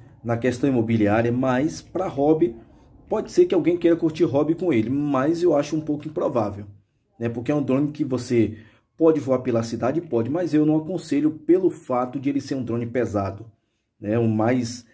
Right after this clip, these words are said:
viável seria usar esse drone em área rural,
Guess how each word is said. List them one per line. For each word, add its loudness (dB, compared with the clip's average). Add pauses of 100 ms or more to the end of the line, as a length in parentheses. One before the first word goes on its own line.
(300)
viável 2
seria 0
usar 0
esse -2
drone -2 (220)
em -4
área 2 (320)
rural, 2